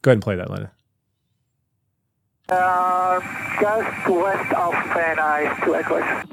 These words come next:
Speaker 1: Okay, so at this point, and I left it out of the video, I think, because it just, it just didn't work originally,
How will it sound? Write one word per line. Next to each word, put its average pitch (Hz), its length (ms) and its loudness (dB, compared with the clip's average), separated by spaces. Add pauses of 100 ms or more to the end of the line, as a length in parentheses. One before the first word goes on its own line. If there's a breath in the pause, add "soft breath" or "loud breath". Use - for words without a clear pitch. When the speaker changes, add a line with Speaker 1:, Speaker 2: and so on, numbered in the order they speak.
(720 soft breath)
Speaker 1:
Okay, 165 300 6
so 156 300 6
at 147 160 6
this 208 180 6
point, 120 440 4
and 127 120 6
I 127 100 8
left 143 320 8
it 135 60 6
out 123 140 8
of 107 80 2
the 110 60 4
video, 104 480 6
I 104 160 2
think, 107 260 0
because 101 300 0
it 95 40 0
just, - 220 -2
it 113 200 0
just - 200 -4
didn't 107 240 0
work 104 280 2
originally, 98 540 2